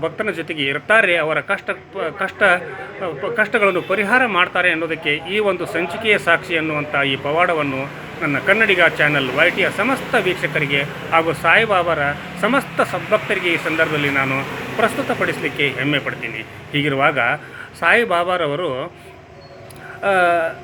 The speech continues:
ನಿಜಕ್ಕೂ ಯಾವಾಗಲೂ ಕೂಡ, ಅಂದ್ರೆ ನನ್ನ ಜೀವನದಲ್ಲಿಯೂ ಕೂಡ ಹಲವಾರು ಪವಾಡಗಳನ್ನು ಮಾಡಿದ್ದಾರೆ. ಅವುಗಳನ್ನು ಕೂಡ ಮುಂದಿನ ಸಂಚಿಕೆಯಲ್ಲಿ ನಾನು ಪ್ರಸ್ತುತಪಡಿಸಲಿಕ್ಕೆ,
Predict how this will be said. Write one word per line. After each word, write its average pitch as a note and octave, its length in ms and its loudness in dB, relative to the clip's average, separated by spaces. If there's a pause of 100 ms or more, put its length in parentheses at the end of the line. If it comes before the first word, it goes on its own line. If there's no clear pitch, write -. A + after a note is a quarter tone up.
(280)
ನಿಜಕ್ಕೂ C4 460 4
ಯಾವಾಗಲೂ B3+ 440 4
ಕೂಡ, F#3 200 -2 (180)
ಅಂದ್ರೆ E3+ 400 -2 (160)
ನನ್ನ G#3 220 0
ಜೀವನದಲ್ಲಿಯೂ A#3 580 0
ಕೂಡ F#3+ 180 -2
ಹಲವಾರು F#3 480 2
ಪವಾಡಗಳನ್ನು E3 800 0
ಮಾಡಿದ್ದಾರೆ. C3+ 640 2
ಅವುಗಳನ್ನು G3 420 0
ಕೂಡ E3+ 160 -2
ಮುಂದಿನ D#3+ 380 -2
ಸಂಚಿಕೆಯಲ್ಲಿ D3 560 -4
ನಾನು B2+ 280 0 (300)
ಪ್ರಸ್ತುತಪಡಿಸಲಿಕ್ಕೆ, D#3+ 960 -2